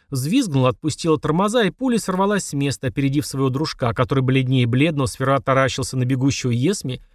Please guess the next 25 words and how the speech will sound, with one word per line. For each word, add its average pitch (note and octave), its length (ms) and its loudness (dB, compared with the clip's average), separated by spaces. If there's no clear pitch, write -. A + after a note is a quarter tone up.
а A3 120 -2
после B3+ 300 -2
дал A3+ 220 2
задний G3+ 380 2
ход, D3+ 300 0
вырулил C3+ 460 2
на C3 160 2
обочину D#3+ 440 0
и C3 40 0
поспешил B2+ 500 -4
вслед A#2+ 260 -4
за B2+ 180 0
ней. A#2+ 260 -2
Машина C#3 420 0
покидала B2+ 460 0
Северьяна C3 580 0
в - 80 -8
клубах C3+ 400 0
придорожной B2+ 580 0
пыли, A2+ 380 -2
ведомой D#3 400 2
шкетом D#3+ 460 -4
в - 20 2
мотоциклетном B2+ 640 -2
шлеме. B2+ 440 -2